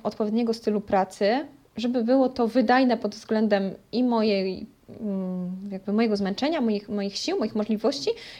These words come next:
i pod względem ilości spisanego materiału, jakby realnego czasu pracy. I wyszło mi, że najlepiej, z-, z-, znalazłam taką w ogóle metodę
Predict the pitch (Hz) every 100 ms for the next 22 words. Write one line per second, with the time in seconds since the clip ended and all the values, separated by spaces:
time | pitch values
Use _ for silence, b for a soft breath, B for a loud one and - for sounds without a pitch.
0 | - 285 302 240 240 240 269 277 226 214
1 | 214 262 233 220 214 226 240 240 254 262
2 | 196 180 190 185 208 208 208 220 233 247
3 | 254 254 185 - - B B B B -
4 | 226 320 - 254 220 214 269 240 220 196
5 | 208 262 262 - - - - - 220 226
6 | 302 370 302 254 240 294 240 - 262 269